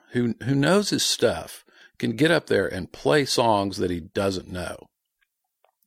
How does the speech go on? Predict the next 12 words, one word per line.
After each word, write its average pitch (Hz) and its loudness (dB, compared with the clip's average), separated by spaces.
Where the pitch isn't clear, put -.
pretty 139 4
quickly. - 2
And, 131 -4
and 123 2
I 113 4
mean 147 4
faking 160 0
it 147 -2
until 120 2
you 107 2
make 98 -4
it. - -16